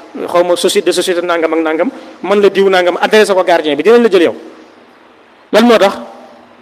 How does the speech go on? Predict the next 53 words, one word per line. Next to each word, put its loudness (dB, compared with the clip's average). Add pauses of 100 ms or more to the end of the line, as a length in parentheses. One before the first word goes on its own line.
(260)
Mooy 2
ki 2
nga 6
war 6
a 4
jox 4
mbir 2
mi 0
joxoo 4
ko 2
ko, -14
keneen 4
nga 4
ko 2
jox. -2 (840)
Da 2
ngaa 6
wax 2
demande 4
bi 0
adressé 2
ko -6
directeur 2
général, 0
nga -2
adressé 0
ko 4
gardien 0
société -2
bi. -10 (440)
Ah, -2
du -2
sotti. -2 (1800)
Boo 2
jëlee 4
su, -4 (340)
même, 0
même, 2
même 4
demande 4
bi 0 (220)
nga 0
adressé 4
ko 0
directeur 2
général, 0
mais -2
beneen 2
directeur 2
général -2
bu -2
société -2
bi, -6